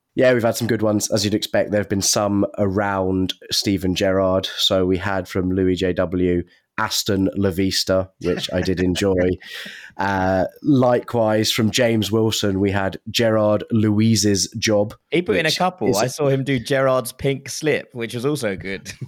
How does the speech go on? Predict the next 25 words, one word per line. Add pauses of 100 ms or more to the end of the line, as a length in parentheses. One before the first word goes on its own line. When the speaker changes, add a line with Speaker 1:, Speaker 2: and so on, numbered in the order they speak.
(220)
Speaker 2:
<laughs>
Speaker 1:
Very
good.
On
fire.
Although, (800)
just
for
future
reference,
folks,
if
you
could
just
put
them
in
one
tweet,
that
would
be
really
good.